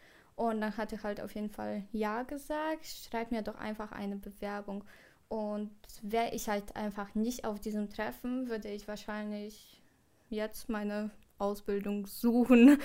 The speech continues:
<laughs> oder eine finden, mit der ich halt, äh, umziehen müsste, weil ich gar nicht wusste, dass es das Film- und Fotostudio gibt, da es einem, da es ein Monat nach der Gründung war vom Film- und Fotostudio, das war halt noch nicht so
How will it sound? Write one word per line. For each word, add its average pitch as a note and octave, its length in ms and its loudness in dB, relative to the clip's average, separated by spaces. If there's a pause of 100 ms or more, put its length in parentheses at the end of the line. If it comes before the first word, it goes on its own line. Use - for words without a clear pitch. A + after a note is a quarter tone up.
(100)
<laughs> - 140 -12
oder A3 400 6
eine A#3 260 8
finden, C4 640 8
mit B3 200 4
der G#3+ 200 0
ich A#3 240 -2
halt, G#3 600 -2
äh, G#3 320 -2 (500)
umziehen G#3 680 2
müsste, G#3+ 480 0
weil G3 160 0
ich - 320 -6
gar G#3 180 -4
nicht G#3+ 240 -4
wusste, G#3+ 280 -4
dass G#3+ 180 -6
es G#3+ 140 -8
das G3+ 160 -6
Film- G#3+ 280 -2
und G3+ 120 -4
Fotostudio G#3 640 -6
gibt, G3+ 360 -6 (520)
da G3+ 180 -2
es G#3 640 -6
einem, G#3+ 500 0 (180)
da G3+ 200 -2
es G3+ 200 -8
ein A3+ 200 0
Monat A3+ 300 -2
nach G3+ 140 -4
der G3+ 100 -8
Gründung G#3+ 500 -4
war G3 140 -4
vom G3 260 -6
Film- G3+ 240 -8
und G3+ 140 -8
Fotostudio, G3 520 -10
das F#3+ 200 -8
war G3 120 -10
halt G3+ 200 -8 (140)
noch G3 180 -8
nicht G#3 240 -6
so G#3 360 -4